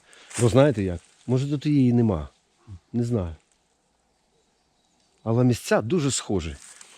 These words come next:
Такі от, як ми завтра поїдемо з тої сторони ліса. Ну, як прогулянка, друзі, ну, то супер. Строчка, ви бачили, такого знайшли. У, сонечка.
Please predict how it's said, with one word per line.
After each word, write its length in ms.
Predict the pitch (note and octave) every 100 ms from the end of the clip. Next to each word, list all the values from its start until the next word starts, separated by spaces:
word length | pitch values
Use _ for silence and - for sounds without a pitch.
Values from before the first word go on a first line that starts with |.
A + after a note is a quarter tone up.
| -
Такі 340 | G#2 - E3 F3+
от, 240 | A#2+ -
як 220 | A2 -
ми 60 | G#2
завтра 280 | G2+ F#2+ F2+
поїдемо 440 | F#2+ B2+ B2 F#2+
з 40 |
тої 160 | - G2+
сторони 280 | - F#2 F2
ліса. 260 | E2 - - _ - _ _ _ -
Ну, 120 | G3
як 140 | A#3+ G#3+
прогулянка, 500 | F#3 F#3 F3+ B2+ A2+
друзі, 400 | G#2+ G2 E2+ E2
ну, 120 | A3+ D#4
то 120 | G#2
супер. 420 | - G#2+ E2+ D#2+ - _ _ _ _ _ -
Строчка, 460 | - C3 A#2 E3+
ви 100 | B2+
бачили, 360 | A2+ A2+ A2 F#2+
такого 300 | F#2+ A2 G2
знайшли. 420 | F#2 F#2+ - G2+
У, 440 | G2+ A#2+ B2 G#2+ D#2+ _ _ _ _ _ _ _ - - _ _ _
сонечка. 760 | - - D#3 D3 B2+ - A2